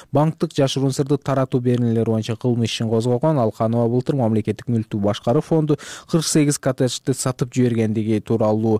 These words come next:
иликтөө жасаган. Буга чейин журналистке козголгон кылмыш ишин токтотууга чакырып, бир нече эл аралык уюмдун өкүлдөрү, саясий ишмерлер президентке кайрылышкан болчу.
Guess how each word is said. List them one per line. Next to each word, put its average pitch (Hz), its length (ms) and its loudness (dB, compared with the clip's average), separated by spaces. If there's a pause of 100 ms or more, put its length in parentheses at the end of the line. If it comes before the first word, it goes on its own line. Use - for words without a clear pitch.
(300)
иликтөө 123 480 2
жасаган. 165 400 2
Буга 107 240 -2
чейин 107 240 -2
журналистке 107 460 -2
козголгон 110 340 0
кылмыш 113 320 -2
ишин 107 220 -2
токтотууга 113 580 -2
чакырып, 165 460 0
бир 123 180 2
нече 113 220 0
эл 110 100 2
аралык 110 320 0
уюмдун 120 300 0
өкүлдөрү, 165 520 2 (240)
саясий 110 460 0
ишмерлер 160 400 2
президентке 117 540 -6
кайрылышкан 107 640 -2
болчу. 101 560 0